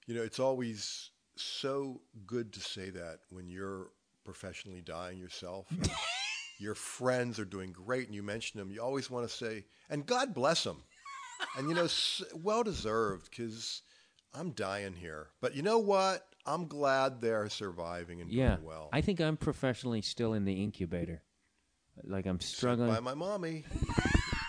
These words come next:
Speaker 1: This, you gotta get off, you gotta get off the womb dime, man. You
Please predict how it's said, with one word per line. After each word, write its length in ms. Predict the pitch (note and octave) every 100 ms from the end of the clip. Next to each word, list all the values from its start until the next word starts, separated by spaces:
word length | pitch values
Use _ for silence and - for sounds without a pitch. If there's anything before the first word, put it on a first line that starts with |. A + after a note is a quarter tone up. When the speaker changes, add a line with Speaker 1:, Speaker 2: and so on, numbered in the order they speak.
| - - - - - C6+ - - - - C6+ C6+ - - - - - -
Speaker 1:
This, 260 | F#3 - C3+
you 160 | C3+
gotta 200 | G#3 E3
get 120 | A2+
off, 180 | A2 A2+
you 60 | B2+
gotta 200 | G3 E3
get 120 | A#2+
off 220 | A2+ A2
the 120 | - G#2
womb 320 | A#2+ G3+ D#3
dime, 360 | G2+ F2+ F2+
man. 300 | F#2+ A2+ F3
You 60 | F3+